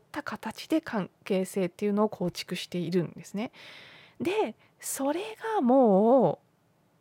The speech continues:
ういらないっていうか、余計だっていうか、変わってくっていう感覚がすごくあるんです。で、もちろん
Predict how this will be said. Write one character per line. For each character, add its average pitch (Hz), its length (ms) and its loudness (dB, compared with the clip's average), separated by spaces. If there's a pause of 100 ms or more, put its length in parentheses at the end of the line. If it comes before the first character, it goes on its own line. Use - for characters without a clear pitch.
(840)
う - 40 -14
い 233 120 -2
ら 240 160 0
な 240 140 0
い 240 40 0
っ 220 40 -4
て - 240 -6
い 180 60 4
う 175 60 2
か、 175 460 2 (180)
余 214 200 2
計 226 200 0
だ 208 100 4
っ 202 60 0
て - 180 -12
い - 60 -6
う - 60 -12
か、 190 240 -10
変 220 100 -2
わ 220 80 -2
っ - 40 -8
て 214 120 -6
く 214 120 -6
っ 202 40 -2 (360)
て - 80 -4
い 131 80 -4
う - 80 -8
感 190 260 -4
覚 190 240 -12
が 185 220 -10
す 208 240 -4
ご 269 140 -2
く - 220 -14
あ - 120 -2
る - 120 -8
ん - 80 -10
で - 100 -12
す。 - 180 -10 (840)
で、 285 180 -2 (360)
も 214 120 4
ち 370 140 0
ろ 392 140 -2
ん 226 340 -2